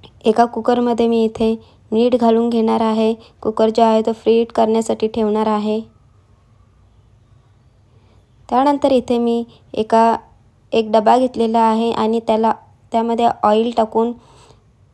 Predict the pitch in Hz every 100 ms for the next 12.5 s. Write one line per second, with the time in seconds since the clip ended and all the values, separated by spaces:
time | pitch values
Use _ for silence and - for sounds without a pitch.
0 | _ _ _ _ _ _ _ _ _ _
1 | - - 240 233 226 226 233 226 - _
2 | - 226 226 240 240 233 233 240 233 233
3 | 233 233 226 226 220 226 220 214 220 220
4 | 226 _ _ _ _ _ _ _ _ _
5 | _ _ _ _ 226 240 262 262 262 233
6 | 233 233 226 226 214 - 233 254 247 233
7 | 226 226 233 - 214 220 226 220 233 233
8 | - _ - 226 226 233 254 254 233 240
9 | - _ _ _ - 214 220 220 226 226
10 | 226 226 233 226 226 240 247 _ _ _
11 | _ _ - 247 254 247 240 240 240 240
12 | 233 233 233 226